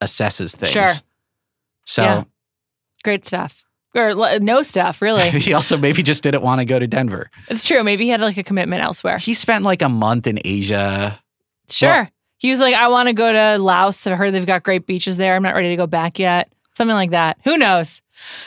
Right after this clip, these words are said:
Speaker 2: Um, Roger, thank you so much for joining me today. Next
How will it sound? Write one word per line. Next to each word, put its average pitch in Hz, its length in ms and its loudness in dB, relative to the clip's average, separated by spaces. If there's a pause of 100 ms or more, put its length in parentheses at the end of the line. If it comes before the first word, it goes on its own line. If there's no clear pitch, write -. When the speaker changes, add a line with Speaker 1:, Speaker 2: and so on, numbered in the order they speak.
(140)
Speaker 2:
Um, 269 340 4
Roger, 285 380 4
thank 269 220 0
you 320 80 0
so 349 120 -2
much 320 120 2
for 320 100 -2
joining 277 320 0
me 220 120 0
today. 180 420 0 (240)
Next 220 500 -2